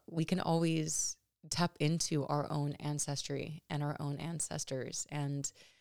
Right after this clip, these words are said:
um, and to see, like, how proud they would be of us.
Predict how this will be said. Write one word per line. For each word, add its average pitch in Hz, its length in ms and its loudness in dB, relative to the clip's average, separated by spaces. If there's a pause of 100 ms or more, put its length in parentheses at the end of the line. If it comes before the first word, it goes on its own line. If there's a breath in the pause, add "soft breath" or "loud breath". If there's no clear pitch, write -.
(280 soft breath)
um, 160 520 -4 (960)
and 226 120 -6
to - 80 -4
see, 285 200 0
like, 233 160 0
how - 140 -2
proud 220 260 0
they 180 80 4
would 139 200 0
be - 320 -4 (220)
of 151 140 2
us. - 480 -4